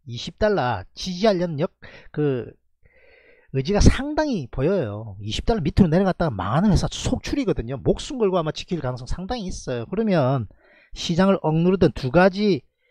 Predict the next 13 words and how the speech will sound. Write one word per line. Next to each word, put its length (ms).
두 140
가지가 600
해소가 300
되고 180
있는 140
겁니다. 500
나머지 340
하나, 300
실물 360
경기에서 520
이제 360
알고는 460
있었는데 560